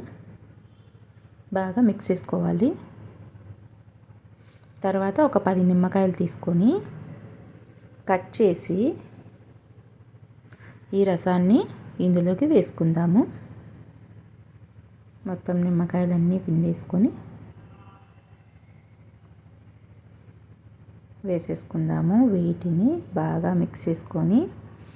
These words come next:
ఒక పది రోజులు రోజు కలుపుతూ ఉండాలి. పది రోజుల పాటు ఊరబెట్టాలి.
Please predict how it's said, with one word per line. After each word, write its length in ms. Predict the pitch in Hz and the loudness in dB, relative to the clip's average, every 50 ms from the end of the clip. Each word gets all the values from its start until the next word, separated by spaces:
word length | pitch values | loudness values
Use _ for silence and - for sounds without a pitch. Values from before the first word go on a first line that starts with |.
| - - - - 208 | -20 -20 -10 -2 -2
ఒక 100 | 196 - 240 - | 0 0 2 2
పది 160 | 196 180 170 170 170 165 | 2 2 4 4 4 2
రోజులు 320 | 165 190 190 170 170 175 175 175 | 2 2 2 0 2 0 2 2
రోజు 260 | 180 185 180 170 180 180 - | 2 0 0 0 -2 -2 0
కలుపుతూ 400 | 175 180 185 180 - 170 165 - 180 180 170 | 0 0 0 0 -2 -4 -2 0 0 2 2
ఉండాలి. 340 | 165 165 170 170 175 247 285 302 - | 2 2 2 2 2 4 2 2 2
పది 160 | 208 180 170 175 170 | 2 2 2 2 2
రోజుల 220 | 175 175 175 165 165 | 2 2 0 0 0
పాటు 220 | 170 175 170 - 269 277 233 202 | 0 -2 0 2 2 4 4 4
ఊరబెట్టాలి. 680 | 196 - 175 170 170 - - 180 165 147 160 196 254 | 4 2 2 0 0 -2 -2 -4 -4 -2 0 2 2